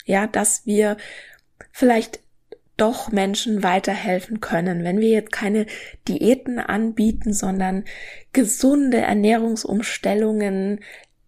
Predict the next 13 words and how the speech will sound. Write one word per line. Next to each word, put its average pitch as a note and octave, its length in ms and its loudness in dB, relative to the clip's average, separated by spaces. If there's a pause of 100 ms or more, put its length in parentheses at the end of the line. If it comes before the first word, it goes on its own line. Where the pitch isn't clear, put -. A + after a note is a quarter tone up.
(180)
verschiedene, C4 920 4
begleitet A#3+ 560 0
von A#3+ 200 0
verschiedenen B3 760 2
Lebensmittelinterventionen. A3 2000 0
Und, G3 400 -4 (2500)
ja, D4+ 400 2 (1500)
letztendlich A#3+ 600 0
ist - 140 -2
es B3 160 -4
halt B3+ 140 0
die B3+ 100 0
Frage, C#4 560 0